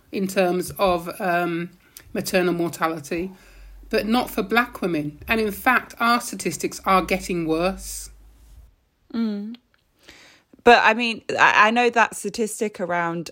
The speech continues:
Speaker 2: um, you know, that Black women are five times more likely to die during childbirth. That is something I've heard before. So do you think now in twenty twenty, do you think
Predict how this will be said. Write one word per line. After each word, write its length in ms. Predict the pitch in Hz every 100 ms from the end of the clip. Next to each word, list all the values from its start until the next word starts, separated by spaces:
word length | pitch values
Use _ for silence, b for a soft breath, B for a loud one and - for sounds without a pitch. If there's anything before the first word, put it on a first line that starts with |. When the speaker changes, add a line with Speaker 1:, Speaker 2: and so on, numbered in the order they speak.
| -
Speaker 2:
um, 640 | 170 160 160 160 156 160 - _ _ _ _
you 100 | 185
know, 140 | 165 156
that 200 | 139 -
Black 240 | - -
women 200 | 165 151
are 100 | 147
five 400 | - 165 156 156
times 360 | - 156 151 -
more 240 | 156 151
likely 460 | 143 139 - 156 143
to 120 | 151
die 280 | 160 147 143
during 260 | 151 147
childbirth. 420 | 139 160 156 151 170
That 160 | 202
is 140 | 208 202
something 400 | 190 175 165 151
I've 240 | 170 165
heard 280 | - 165 151
before. 460 | 160 - 180 165 151
So 240 | 175 156 151 B B
do 100 | -
you 80 | 226
think 400 | 233 247 220 - B B B B
now 420 | 202 214 202 190
in 80 | 190
twenty 280 | - 196 185
twenty, 180 | 202 175
do 80 |
you 40 | 180
think 220 | 196